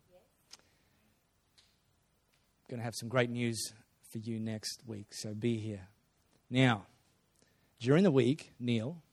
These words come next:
Baden confessed to us that he's become a coffee snob, and he blamed you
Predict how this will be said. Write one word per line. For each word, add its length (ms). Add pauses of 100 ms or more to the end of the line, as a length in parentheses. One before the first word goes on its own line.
(420)
Baden 720
confessed 480
to 100
us 380 (180)
that 140
he's 160
become 300
a 40
coffee 320
snob, 380 (920)
and 320
he 120
blamed 320
you 260